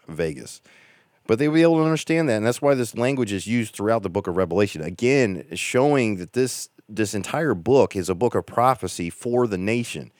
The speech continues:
Now, once again, folks, we can glean, uh, instruction in righteousness. We can also learn from these passages, um, and say, "Okay, you know,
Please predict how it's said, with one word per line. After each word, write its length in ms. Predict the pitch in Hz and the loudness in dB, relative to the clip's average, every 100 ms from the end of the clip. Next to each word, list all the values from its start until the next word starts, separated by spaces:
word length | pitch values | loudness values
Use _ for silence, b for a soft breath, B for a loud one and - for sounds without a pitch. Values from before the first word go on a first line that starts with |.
| b b b b - | b b b b -16
Now, 260 | 90 71 - | -12 -12 -6
once 240 | 131 208 | -6 -2
again, 400 | 98 85 117 78 | -4 0 -2 -2
folks, 320 | - 135 - 117 | 0 0 0 -4
we 120 | 135 | -4
can 300 | 110 98 85 | -2 -6 -6
glean, 760 | 95 110 143 143 143 143 131 - | -2 0 0 0 0 -2 -6 -4
uh, 140 | 82 | -4
instruction 460 | 82 - 127 123 123 | -4 -2 0 0 0
in 100 | 98 | 2
righteousness. 640 | 107 123 120 - 131 - | 4 2 -2 -8 -8 -6
We 100 | 85 | -8
can 200 | 80 82 | -6 -4
also 680 | 80 98 110 - 101 95 92 b b b b | 0 0 -2 0 2 2 -2 b b b b
learn 400 | 82 104 131 135 | -2 2 2 0
from 280 | - 110 101 | 0 0 0
these 180 | 92 - | -4 -6
passages, 840 | 98 80 78 80 80 85 82 - | -6 -6 -8 -8 -6 -6 -6 -8
um, 440 | 82 80 82 85 | -6 -4 -4 -4
and 220 | 87 87 | -6 -8
say, 180 | - 87 | -6 -4
"Okay, 340 | 87 92 80 78 | -4 -4 -6 -8
you 80 | |
know, 140 | 82 | -12